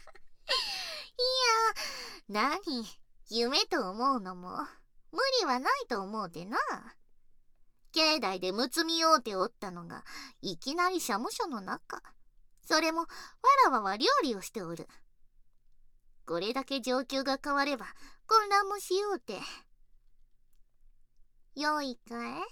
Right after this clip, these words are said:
さっきまでのは、夢でも何でもない、まことのことよ。たっぷ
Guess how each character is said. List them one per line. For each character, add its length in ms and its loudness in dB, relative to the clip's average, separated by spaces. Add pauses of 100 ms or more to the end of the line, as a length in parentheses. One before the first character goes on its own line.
(680)
さ 200 8
っ 80 0 (100)
き 160 -6
ま 160 -8
で 140 -10
の 200 -8
は、 240 -16 (680)
夢 340 4
で 100 0
も 180 -8
何 280 -2
で 120 -8
も 140 -8
な 240 -10
い、 120 -18 (480)
ま 180 -8
こ 60 -20
と 80 -14
の 80 -10
こ 520 -6
と 160 -4
よ。 120 -6 (1900)
た 140 10
っ 60 0 (360)
ぷ 80 -2